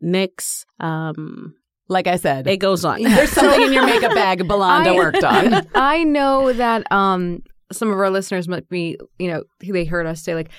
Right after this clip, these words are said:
Speaker 3: multicultural beauty lab, and they think, "I've never heard of that," or, like, "What does that actually mean?" versus just,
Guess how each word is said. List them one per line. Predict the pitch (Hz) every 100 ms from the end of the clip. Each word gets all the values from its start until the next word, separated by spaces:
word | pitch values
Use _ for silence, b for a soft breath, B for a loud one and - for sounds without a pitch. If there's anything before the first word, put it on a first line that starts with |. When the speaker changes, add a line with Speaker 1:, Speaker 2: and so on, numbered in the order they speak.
| B B
Speaker 3:
multicultural | 190 190 202 - 185 180 185 170 160
beauty | 202 233 196
lab, | 170 165 160 - B B -
and | 190 190
they | 185 185
think, | - 160 196 165 -
"I've | 131 170
never | 220 202 180
heard | 170 170
of | 156
that," | 165 160
or, | 175
like, | 175 165
"What | 185
does | 214 233
that | 202
actually | 190 - 185 175
mean?" | 180 180 160
versus | 156 160 - 151 147
just, | 165 160